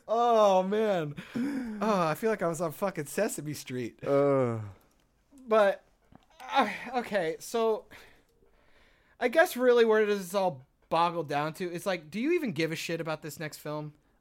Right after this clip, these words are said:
Speaker 2: Um,
Speaker 1: Like, other than, like, obviously it's like, "Oh, I'll probably take my kids. I'll go see it. It's
Speaker 2: It's
Speaker 1: the end of the trilogy."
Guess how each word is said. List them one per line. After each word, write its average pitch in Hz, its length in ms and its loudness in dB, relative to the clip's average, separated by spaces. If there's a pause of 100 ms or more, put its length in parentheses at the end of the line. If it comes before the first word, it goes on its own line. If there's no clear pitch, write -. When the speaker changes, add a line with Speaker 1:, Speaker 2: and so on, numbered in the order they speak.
Speaker 2:
Um, 170 440 8
Speaker 1:
Like, 170 220 8
other 226 280 10
than, 233 200 4
like, 208 360 2
obviously 185 440 0
it's 170 120 -8
like, 160 120 -8
"Oh, 170 80 -4
I'll 170 140 4
probably 165 260 -4
take 151 200 -8
my 143 100 -8
kids. 135 340 -8
I'll 131 60 -6
go 131 140 -6
see 170 180 -4
it. 226 140 8
It's 254 80 -4
Speaker 2:
It's - 160 -4
Speaker 1:
the 123 100 -4
end 123 180 -8
of 120 140 -10
the 120 80 -6
trilogy." 104 800 -10